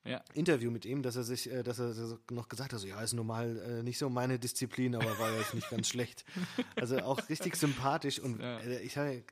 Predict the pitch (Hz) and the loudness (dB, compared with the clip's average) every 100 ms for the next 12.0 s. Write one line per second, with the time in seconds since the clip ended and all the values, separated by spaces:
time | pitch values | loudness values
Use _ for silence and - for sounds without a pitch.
0 | - 127 - - 117 - 139 156 139 113 | -8 -8 -8 -6 -4 -2 -2 0 0 -2
1 | - 113 120 104 110 120 104 104 120 127 | -4 -6 -4 -4 -4 -4 -6 -8 -4 -2
2 | 120 113 113 110 117 110 113 113 - 127 | 0 0 -2 -4 -8 -8 -8 -8 -8 -12
3 | 131 123 92 - - 135 147 139 123 - | -10 -10 -12 -16 -16 -16 -8 -8 -8 -12
4 | - - 110 104 113 113 120 120 131 123 | -16 -10 -8 -4 -4 -2 -2 0 -2 -2
5 | 123 135 - 92 92 - 98 110 110 101 | -4 -4 -6 -10 -12 -12 -8 -8 -6 -6
6 | 110 127 120 120 107 104 - - - - | -4 -4 -4 -6 -6 -6 -10 -16 -8 -4
7 | 113 113 107 110 - 117 139 139 123 123 | -2 -2 -2 -4 -2 0 0 0 0 0
8 | 104 101 104 113 120 107 78 110 107 - | -2 -6 -6 -4 -4 -6 -6 -8 -6 -4
9 | 120 113 110 113 - 131 131 127 123 131 | -4 -2 -4 -4 -4 -4 -2 -2 -4 -4
10 | 127 123 113 107 120 120 127 120 117 120 | -4 -4 -6 -6 -8 -6 -4 -4 -4 -4
11 | 127 120 110 107 101 110 127 113 117 | -4 -4 -4 -6 -8 -8 -6 -4 -4